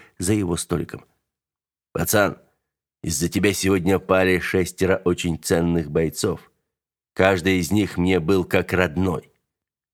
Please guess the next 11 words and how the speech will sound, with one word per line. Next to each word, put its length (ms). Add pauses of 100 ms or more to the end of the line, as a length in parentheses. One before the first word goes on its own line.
Поскольку 400
на 100
слове 300
"ценных" 540
было 240
сделано 480
особое 600
ударение, 600 (460)
молодой 300
человек 400
понял, 380